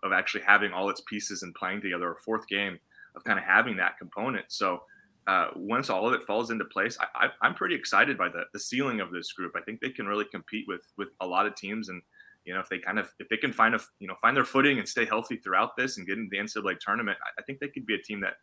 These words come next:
that does some damage. I don't know how far they'll go, but, I mean, I think we've seen the ceiling the last couple of, of times out is, is to at least compete with these Final Four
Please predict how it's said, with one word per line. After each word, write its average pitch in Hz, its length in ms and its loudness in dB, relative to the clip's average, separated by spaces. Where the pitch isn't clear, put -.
that - 100 -6
does 104 180 2
some 95 120 -2
damage. 98 420 0
I 92 60 0
don't 101 100 0
know 95 220 -2
how 110 120 8
far 104 240 2
they'll 87 200 -2
go, 101 260 -2
but, 87 220 -2
I - 40 -6
mean, 98 220 -6
I 101 40 -2
think 117 120 -6
we've 95 160 -4
seen 113 160 -4
the 87 100 -6
ceiling 110 380 -2
the 87 80 -8
last 90 240 -2
couple 87 340 -8
of, 85 60 -16
of - 80 -10
times 92 260 0
out 98 220 4
is, 87 240 -6
is 107 140 -4
to - 60 0
at 92 60 -2
least 113 180 0
compete 104 380 -4
with 92 140 -8
these 87 160 -6
Final 95 220 0
Four 95 200 -4